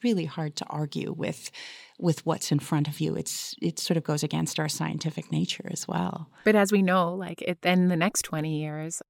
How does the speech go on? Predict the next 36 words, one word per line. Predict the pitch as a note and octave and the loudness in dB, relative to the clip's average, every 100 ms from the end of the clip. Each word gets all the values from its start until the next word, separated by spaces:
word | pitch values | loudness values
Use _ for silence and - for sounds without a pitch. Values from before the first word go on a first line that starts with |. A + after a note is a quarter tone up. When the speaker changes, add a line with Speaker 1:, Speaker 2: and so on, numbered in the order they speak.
| - | 0
Speaker 2:
are | F3 E3+ | 4 4
about | E3+ D#3+ | 4 4
implementing | F3 G3+ F3 E3+ F#3+ | 4 0 -2 -4 -6
it | F3+ - _ F#3+ | -8 -12 _ 0
and | F3 | 2
implementation | F3 F3+ F3 F3 F3 F3 | 2 0 2 2 0 -2
science | - E3 E3 E3 E3+ | 2 2 4 0 -2
and | - D#3 | -4 -2
cultural | - D#3+ D#3+ | -2 0 0
change. | D#3+ F3 E3 E3 | -2 -2 -2 -2
And | E3 D#3+ | -2 -2
it's | D#3+ | -2
like, | D#3+ D3+ | -2 0
that's | D#3+ - | -2 -2
the | D#3+ | -6
moment. | D#3+ D3 D#3+ | -4 -4 -4
That's | D#3+ | -2
where | E3+ | -2
we | D#3 | -2
are | C#3+ | 0
now. | C#3 - G3 - | -2 -4 -8 0
That's | F3+ | 2
what | F3 | 2
this | D#3+ E3 | -2 -4
podcast | F#3 D#3 F3 F3+ | -4 -4 -6 2
<laughs> | A#3+ | 6
is | G3 | 6
about. | D#3+ E3+ - - - - - _ | 6 2 -2 -14 -20 -20 -20 _
That's | - G3 | -4 -2
the | G#3 | -2
work | F#3+ F3+ F3 | 0 0 -2
I | F3+ | -2
think | E3+ F3+ | -4 -2
is | F3 | -2
really | E3+ E3+ | 0 0
important. | F3 F#3 F3 F3 - | -2 -4 -4 -4 -6